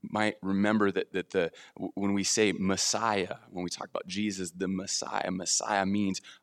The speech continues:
anointed one. So you could say that, that Samuel Messiahed David. He anointed him as king. He's not the king yet, but he's been anointed as the king. He will be the king. And I'm sure you noticed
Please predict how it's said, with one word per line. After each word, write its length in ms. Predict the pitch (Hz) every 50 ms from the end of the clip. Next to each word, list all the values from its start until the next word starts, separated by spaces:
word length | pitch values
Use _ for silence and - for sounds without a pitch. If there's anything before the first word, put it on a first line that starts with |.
| _
anointed 680 | - 95 90 92 90 95 98 104 98 - - - 90 92
one. 280 | 90 90 90 90 87
So 140 | - - 101
you 60 | 98
could 160 | - - -
say 380 | - - - 101 104 98 92 85 - - - - - - - - - _ _
that, 180 | 87 87 - - - - - _
that 140 | - 95 -
Samuel 580 | - - - 110 113 113 110 107 101 95 - - - _
Messiahed 880 | - 98 95 - - - - - 101 101 104 101 98 92 90 85 - - _ _ _ - -
David. 460 | - 95 98 101 92 85 85 80 80
He 100 | - -
anointed 640 | 85 82 95 101 107 107 107 107 - - 90 90 90
him 420 | 90 104 98 92 87 85 85 80 _ - - - _ _ _
as 240 | 90 92 90 - -
king. 380 | - - - 113 95 90 87
He's 240 | - - 101 95 85
not 280 | 104 104 107 104 - -
the 100 | 95 90
king 460 | - - - - - 117 104 98 92
yet, 380 | 90 98 107 104 95 90 - _ _ _ _ _ _ _ _
but 120 | - 80 82
he's 180 | 95 95 85
been 180 | 85 104 104 92
anointed 480 | 95 92 95 101 104 104 - - -
as 160 | 85 85 82 -
the 80 | -
king. 240 | - - 85 82 82
He 160 | 85 87 95
will 220 | 90 92 101 101 98
be 140 | 95 92
the 80 | 87 -
king. 460 | _ - - - 82 80 78 80 76 _ _ _ _ _ _ _ _ _ _ _ _ - _
And 80 | - 92
I'm 80 | 92
sure 240 | 87 - - - 117
you 140 | 107 101 101
noticed 640 | 95 98 104 98 95 92 87 85 - - - -